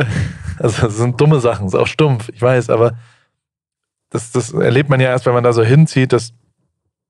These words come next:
wenn man so sagt, so, „Warum baut ihr denn nicht richtig? Warum, warum ist das alles so ein bisschen, bisschen zu dünn?“ Und wenn dann irgendjemand dir zum ersten Mal, und das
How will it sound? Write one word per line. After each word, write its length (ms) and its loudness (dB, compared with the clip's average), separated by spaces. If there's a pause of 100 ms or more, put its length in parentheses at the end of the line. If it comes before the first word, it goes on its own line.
(220)
wenn 120 0
man 120 2
so 100 2
sagt, 240 0
so, 80 0
„Warum 160 2
baut 240 2
ihr 80 0
denn 100 0
nicht 160 -2
richtig? 360 -2
Warum, 280 2 (800)
warum 160 -2
ist 100 -4
das 100 2
alles 260 4
so 60 4
ein 60 4
bisschen, 500 0
bisschen 340 0
zu 120 0
dünn?“ 380 2
Und 120 2
wenn 140 2
dann 300 0
irgendjemand 720 4
dir 320 -2
zum 160 0
ersten 260 0
Mal, 60 4
und 100 0
das 200 -4